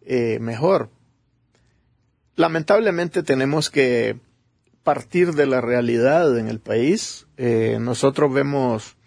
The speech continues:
en este momento, como están las cosas, eh, una repetición de, de los años anteriores, y voy a explicarme por qué lo vemos así.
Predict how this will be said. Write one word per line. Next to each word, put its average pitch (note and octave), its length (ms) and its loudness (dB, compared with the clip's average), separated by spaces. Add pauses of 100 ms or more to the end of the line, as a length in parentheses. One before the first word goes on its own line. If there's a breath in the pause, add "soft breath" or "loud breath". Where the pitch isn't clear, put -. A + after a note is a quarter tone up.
(840 soft breath)
en C3 120 0
este D3+ 300 2
momento, B2+ 560 -2
como A#2 200 -4
están D3 320 -2
las D#3 180 -2
cosas, F3+ 680 0
eh, A#2+ 300 0
una D#3+ 320 2
repetición C3+ 1160 -2
de, A#2+ 640 0
de A#2+ 380 0
los A#2+ 240 -4
años C3 300 -2
anteriores, C#3 840 2 (440 soft breath)
y C#3+ 100 2
voy C#3+ 220 4
a D3 100 4
explicarme C3+ 720 -2
por A#2+ 220 -4
qué E3 180 0
lo C#3+ 140 2
vemos A#2 280 -2
así. G2+ 340 -12